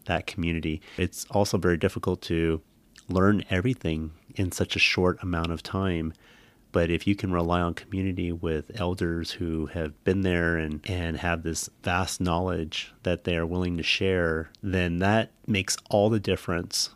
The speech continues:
when you're, when you want to hit the ground running and you want to be able to learn as much as you can. It makes all the difference when you're in a community where there are elders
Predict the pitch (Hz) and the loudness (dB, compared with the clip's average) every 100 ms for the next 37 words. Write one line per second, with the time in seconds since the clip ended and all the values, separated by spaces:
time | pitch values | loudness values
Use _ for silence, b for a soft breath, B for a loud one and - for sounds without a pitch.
0 | _ 104 90 87 87 87 85 92 - 104 | _ -6 -4 -2 -2 -4 -6 -8 -2 0
1 | 95 92 87 90 82 98 98 92 87 85 | 0 0 0 0 -2 -4 -4 -2 -2 -2
2 | 85 85 87 87 92 - 92 87 87 87 | -2 -2 -2 -4 -8 -8 -6 -4 -2 -2
3 | 92 87 85 85 90 87 - 95 85 82 | -2 -2 -4 -4 -4 -8 -8 -8 -6 -6
4 | B B B B B 113 101 87 87 87 | B B B B B 2 2 2 -2 0
5 | 92 95 - 87 85 - - 90 85 87 | 0 0 -2 -2 -4 -6 -4 -2 -2 -4
6 | - _ - 104 113 113 117 107 92 95 | -10 _ -4 2 2 2 0 0 2 0
7 | - 90 87 - - - 101 92 90 87 | 2 -4 -4 -6 -8 -10 -6 -4 -4 -4
8 | 87 98 117 _ _ - 110 98 95 95 | -6 -8 -14 _ _ -6 -2 0 0 -2
9 | - 92 92 90 95 92 98 90 82 80 | -4 -4 -2 -2 -2 -4 -4 -2 -2 0
10 | 92 87 80 90 90 92 92 90 90 - | 0 2 0 0 -4 -2 0 0 -2 -4